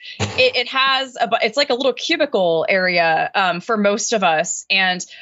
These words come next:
I can't imagine, you know, turning to someone I'm sitting next to when I know that, you know, the executives are in an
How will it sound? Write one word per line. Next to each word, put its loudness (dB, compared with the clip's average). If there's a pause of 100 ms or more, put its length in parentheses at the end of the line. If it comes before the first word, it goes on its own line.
(280)
I 2
can't -2
imagine, 0 (320)
you 0
know, 2
turning 0
to 0
someone 2
I'm 0
sitting -2
next 0
to 2
when 0
I 2
know 2
that, 2
you -4
know, 2
the 2
executives 0
are 0
in 0
an -4